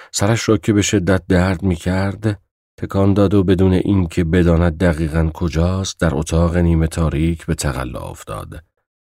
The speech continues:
گلید چراغ را کنار تخت پیدا کرد و چراغ را روشن کرد. اتاق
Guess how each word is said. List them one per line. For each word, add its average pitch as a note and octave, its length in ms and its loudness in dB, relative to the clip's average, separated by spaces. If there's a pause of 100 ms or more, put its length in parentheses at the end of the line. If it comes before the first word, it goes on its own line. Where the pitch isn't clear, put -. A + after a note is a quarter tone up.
(200)
گلید D#2 340 4
چراغ D#2 440 0
را E2 120 2
کنار D#2+ 340 2
تخت D#2+ 360 -4
پیدا D#2 220 0
کرد D#2 320 -2
و E2 240 0
چراغ C2+ 400 -6
را D2 80 -2
روشن - 340 -6
کرد. - 420 -16 (640)
اتاق A#2+ 380 -2